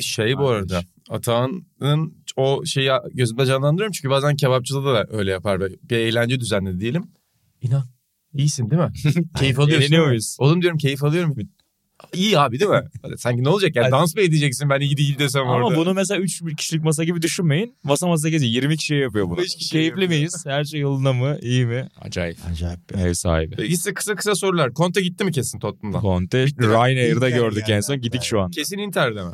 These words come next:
Speaker 2: Peki Inzaghi geldi, kupayı aldı, Kupa biri.
Speaker 3: Buram, daha büyük bir sürpriz söyle
Speaker 2: Pem-,
Speaker 3: bana.
Speaker 2: pembe kar yağdı,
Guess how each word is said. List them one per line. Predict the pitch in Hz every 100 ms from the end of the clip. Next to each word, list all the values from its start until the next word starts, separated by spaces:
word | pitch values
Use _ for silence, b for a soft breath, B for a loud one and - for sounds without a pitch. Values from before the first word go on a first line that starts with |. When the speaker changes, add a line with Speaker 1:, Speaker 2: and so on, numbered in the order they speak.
| 165
Speaker 2:
Peki | 180
Inzaghi | 185 196 165 147 160
geldi, | 170 151 143 151 -
kupayı | - 147 123 127
aldı, | 113 98
Kupa | - 95 85
biri. | 82 92 _ _ _ _ _ _ _ _ 107
Speaker 3:
Buram, | 101 107 101 80 _ _ _ 110
daha | 123 143
büyük | 143 131 -
bir |
sürpriz | - 131 127 123
söyle | - 113
Speaker 2:
Pem-, | 107 92 90
Speaker 3:
bana. | 87
Speaker 2:
pembe | 247 254 233 220
kar | 220 196
yağdı, | 139 120 127 190